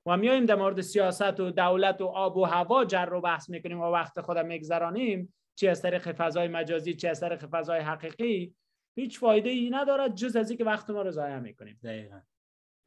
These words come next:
Speaker 1: و نگرانی های ما بیشتر و بیشتر و بیشتر هم شده می‌ره.
Speaker 2: دقیقاً.
Speaker 1: همین الان چند دقیقه رضا جان در مورد نگرانی صحبت کرد. چند دقیقه در مورد استرس‌هاش صحبت کرد.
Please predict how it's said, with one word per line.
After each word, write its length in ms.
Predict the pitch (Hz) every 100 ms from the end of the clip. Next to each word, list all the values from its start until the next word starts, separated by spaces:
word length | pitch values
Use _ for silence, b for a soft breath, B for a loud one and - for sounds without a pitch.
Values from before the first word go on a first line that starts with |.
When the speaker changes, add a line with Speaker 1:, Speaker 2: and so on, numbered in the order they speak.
| -
Speaker 1:
و 100 | 175
نگرانی 420 | 185 180 180 180
های 100 | 196
ما 100 | 190
بیشتر 360 | 175 151 - 180
و 20 |
بیشتر 320 | 160 - 170
و 20 |
بیشتر 280 | 160 147 165
هم 80 | 160
شده 240 | 151 143
می‌ره. 340 | 139 113 113 107 -
Speaker 2:
دقیقاً. 220 | 120 117
Speaker 1:
همین 160 | 190 220
الان 240 | 214 226
چند 300 | 214 240 247
دقیقه 220 | 220 208
رضا 280 | 220 202 190
جان 180 | 185 220
در 100 | 196
مورد 240 | 190 202
نگرانی 440 | 202 185 180 175 196
صحبت 420 | 190 180 160 156
کرد. 280 | 165 175 - _ _ _ -
چند 300 | 196 240 220
دقیقه 180 | 202 202
در 80 |
مورد 240 | 202 208 196
استرس‌هاش 500 | 185 180 170 202 208
صحبت 400 | 202 175 170 165
کرد. 300 | 170 160